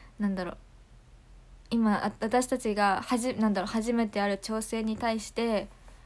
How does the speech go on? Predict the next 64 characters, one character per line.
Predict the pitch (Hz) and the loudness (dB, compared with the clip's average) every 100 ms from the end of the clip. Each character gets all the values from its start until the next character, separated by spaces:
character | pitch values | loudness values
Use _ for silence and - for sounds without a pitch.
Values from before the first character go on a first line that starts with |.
| - - - | -20 -20 -4
な | 202 | -2
ん | 190 | -2
だ | |
ろ | 185 - | -6 -8
う、 | - | -10
受 | 196 220 | -4 0
け | |
身 | 240 | 2
じ | 233 | 2
ゃ | 214 | 2
な | 202 | 0
く | - | -4
て、 | - 165 165 - - - - - | -8 -8 -8 -14 -20 -20 -20 -10
プ | 214 | -4
ラ | 214 | -4
ス | 208 | -4
で、 | 208 208 208 226 - | -4 -2 -4 -6 2
「お | 233 269 262 | 10 12 12
ー」 | 220 | 10
っ | |
て | - - 196 | 2 -2 -2
い | 190 | -2
う、 | 190 | -6
っ | 185 - - - - | -12 -16 -20 -20 -10
て | - | -2
言 | 214 | 0
っ | |
て | 208 226 | 0 -4
く | 226 | -2
れ | 240 | 0
る | 247 269 226 - - - - - - | 4 4 2 -6 -20 -20 -20 -20 -10
私 | 208 208 220 208 | -6 -4 -4 -2
の | 214 214 | 0 2
フ | 214 | 2
ァ | 202 | 2
ン | |
が | 190 185 180 - | -2 -6 -8 -6
嬉 | 185 196 | -6 -6
し | - | -8
か | 180 | -12
っ | - | -8
た。 | - - 247 - | -4 -2 0 2
<laughs> | 196 185 | 2 4
日 | 208 | 4
本 | 226 | 4
語 | 214 | 2
め | 190 | 0
っ | |
ち | - | -2
ゃ | |
お | 196 | -4
か | 208 | -4
し | |
か | - | -6
っ | |
た | - | -10
け | - | -12
ど。 | - - - - - - 294 294 | -10 -10 -10 -10 -10 -10 -8 -8
<laughs> | - - 508 466 392 - | -8 -8 -4 -2 -4 -10
そ | - 226 | -12 -6
う。 | 202 - - - - - - - - - - - - - - - - - - - - - - - - - - - - - - - - | -6 -8 -18 -20 -20 -20 -20 -20 -20 -20 -20 -20 -20 -20 -20 -20 -20 -20 -20 -20 -20 -20 -20 -20 -20 -20 -20 -20 -20 -20 -20 -20 -4
な | 220 | -2
ん | 202 | 0
か、 | 202 | -2